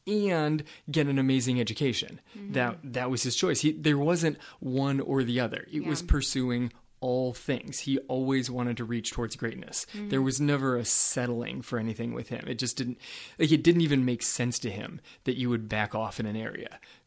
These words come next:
Speaker 1: Pursue all things and pursue all things as best as you possibly can.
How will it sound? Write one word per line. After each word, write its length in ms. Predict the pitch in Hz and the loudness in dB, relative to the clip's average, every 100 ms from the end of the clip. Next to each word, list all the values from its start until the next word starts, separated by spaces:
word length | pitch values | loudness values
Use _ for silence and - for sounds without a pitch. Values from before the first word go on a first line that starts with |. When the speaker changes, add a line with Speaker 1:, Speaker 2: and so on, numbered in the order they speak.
| - | 0
Speaker 1:
Pursue 480 | - 123 - 131 127 | 0 2 2 2 2
all 320 | - 127 127 | 0 0 0
things 320 | 120 117 110 | -2 -4 -2
and 100 | 117 | -2
pursue 300 | 123 - 123 | -2 -2 -2
all 100 | 120 | -2
things 260 | 120 113 107 | -2 -2 -2
as 140 | 110 | -6
best 320 | 117 110 - | -6 -6 -4
as 100 | 107 | -4
you 60 | 117 | -6
possibly 480 | 110 113 - 113 - | -6 -6 -6 -8 -10
can. 320 | 123 - | -10 -14